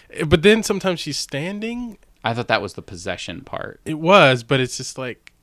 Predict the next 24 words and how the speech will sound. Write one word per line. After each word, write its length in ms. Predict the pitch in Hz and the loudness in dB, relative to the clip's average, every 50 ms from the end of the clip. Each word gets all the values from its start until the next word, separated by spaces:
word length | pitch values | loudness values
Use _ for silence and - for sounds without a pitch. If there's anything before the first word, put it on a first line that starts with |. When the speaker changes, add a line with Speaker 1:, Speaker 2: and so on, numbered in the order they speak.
| _ _ - | _ _ -16
Speaker 1:
but 280 | 143 120 127 175 175 - | -6 4 4 4 6 4
I, 220 | 151 156 160 143 151 | 0 -4 -4 -4 -4
I 60 | 151 | -4
still 300 | 143 - - - 165 156 | -6 -6 -6 -4 -2 0
don't, 360 | 147 143 135 127 - - - _ - | 0 0 -2 -4 -6 -16 -20 _ -16
I 120 | - - - | -14 -14 -14
still 260 | - - - 135 120 | -14 -14 -12 -12 -12
have 200 | 113 104 - _ | -12 -14 -18 _
questions 640 | _ - - 151 214 - - - 110 90 87 - _ | _ -14 -12 -12 -12 -12 -10 -12 -12 -12 -12 -16 _
though. 300 | - - - - - - - - | -16 -14 -14 -14 -16 -16 -6 -6
I 60 | 123 | -4
mean, 220 | 120 120 117 - - | -2 -2 -4 -4 -4
I 100 | 123 131 | -4 0
don't 180 | 135 139 131 127 | 0 0 -2 -2
know. 140 | 147 185 | -6 -6
I 120 | 156 123 147 | -2 -2 4
mean, 140 | 165 185 175 | 6 6 6
I 60 | 175 | 6
know 160 | 196 202 185 | 6 4 2
she, 160 | 160 - - - - 123 - _ _ _ _ _ - - _ _ _ _ | 0 -2 -6 -8 -10 -18 -20 _ _ _ _ _ -20 -20 _ _ _ _
she 140 | - - 156 | -8 -6 -4
was 80 | 139 120 | -4 -4
standing 380 | - - 147 135 131 123 117 117 | 0 0 0 0 0 -2 -4 -4
and 380 | 117 110 107 104 101 101 95 | -8 -10 -10 -12 -14 -16 -20